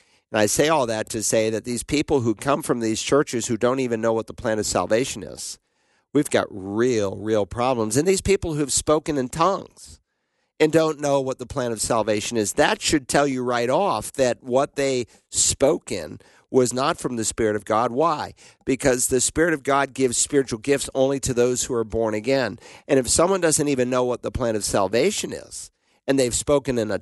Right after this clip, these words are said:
tongue, whatever they've done, it didn't come from God the Holy Spirit, because only regenerated, born-again people have the ability to receive a spiritual gift. And there are sixteen of the twenty in the New Testament that are still being given.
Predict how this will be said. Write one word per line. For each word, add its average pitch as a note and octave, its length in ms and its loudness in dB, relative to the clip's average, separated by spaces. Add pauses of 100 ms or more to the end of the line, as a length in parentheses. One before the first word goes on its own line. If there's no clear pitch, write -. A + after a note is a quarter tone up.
(100)
tongue, D3 560 0 (380)
whatever D#3 560 2
they've F3+ 300 -2
done, F3+ 500 -2 (260)
it B2 160 2
didn't D3+ 280 2
come C#3+ 180 0
from B2+ 220 -2
God B2 240 2
the A#2 80 0
Holy A2+ 240 0
Spirit, D#3 440 0
because B2 280 -2
only C#3 240 2
regenerated, C#3 840 0
born-again C3 520 -2
people G2+ 600 -4 (840)
have C#3 360 0
the C3 140 -2
ability A#2+ 580 -2
to B2+ 180 -4
receive B2 600 0
a A#2+ 100 -4
spiritual A#2+ 600 0
gift. A2+ 420 -2
And A#2 160 -2
there A#2 140 0
are D#3+ 180 4
sixteen D#3 720 0
of G#2+ 140 -6
the A#2 80 -4
twenty C3+ 420 0
in A#2 80 -2
the A#2 80 -2
New A#2 160 0
Testament C3+ 460 0
that C3 120 4
are B2+ 120 2
still A#3 340 0
being G#2+ 380 -8
given. E2+ 400 -10